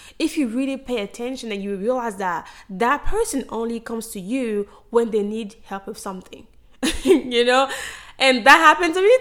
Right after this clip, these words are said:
too. It's like the person will always come to you because they need help with something that they know that you can help with. And you, in your mind, you thinking like, "Oh yeah, my friend needs me," but no. That person is, isn't, is not your friend.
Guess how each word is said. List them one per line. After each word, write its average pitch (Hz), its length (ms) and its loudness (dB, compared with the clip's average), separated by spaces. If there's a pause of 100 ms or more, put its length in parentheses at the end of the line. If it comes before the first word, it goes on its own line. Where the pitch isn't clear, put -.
too. 349 200 0
It's 311 120 -4
like 320 160 0
the 269 80 -2
person 330 320 -4
will 285 80 -2
always 240 340 0
come 226 200 -8
to 208 120 -12
you 214 540 -2
because 220 320 -6
they 202 120 -4
need 202 200 -8
help 208 180 -6
with 196 160 -8
something 254 240 -4
that 202 120 -4
they 190 100 -4
know 208 100 -4
that 202 240 -10
you 196 60 -18
can 190 140 -12
help 254 280 -10
with. 185 300 -8 (600)
And 302 200 2
you, 415 180 6
in 277 160 0
your 240 140 2
mind, 254 340 0 (220)
you 254 140 -4
thinking 294 260 -6
like, 254 160 -2
"Oh 320 80 -4
yeah, 320 280 -2
my 269 200 -6
friend 302 260 -6
needs 285 160 -8
me," 269 140 -4
but 233 200 -2
no. 202 460 -8 (460)
That 233 260 2
person 359 240 -4
is, 339 100 -4
isn't, 311 420 -4
is 302 220 -2
not 294 200 0
your 262 140 0
friend. 240 440 -8